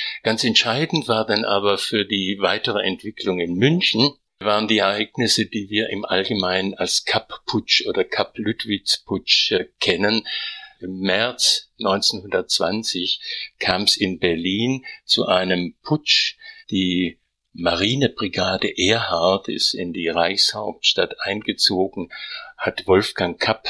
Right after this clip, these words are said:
zum Reichskanzler ausgerufen. Die Regierung musste fliehen aus Berlin, zunächst nach Dresden, dann nach Stuttgart.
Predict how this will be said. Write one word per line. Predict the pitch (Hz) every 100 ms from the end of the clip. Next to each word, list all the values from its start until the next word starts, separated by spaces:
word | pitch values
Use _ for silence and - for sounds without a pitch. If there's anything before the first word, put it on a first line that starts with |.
| -
zum | - 92 87 - -
Reichskanzler | 87 90 107 - - 98 90 90 - 92 85 - - - _ -
ausgerufen. | 95 104 - - 92 92 104 - 101
Die |
Regierung | 92 92 98 95 117 104 98
musste | 95 - -
fliehen | 87 - 95 107 110
aus | 113 98 98
Berlin, | - 92 98 101 107
zunächst | - 92 92 -
nach | 95 80 -
Dresden, | 90 87 101 - 113
dann | 95 90
nach | 90 82
Stuttgart. | - 120 - - 104 95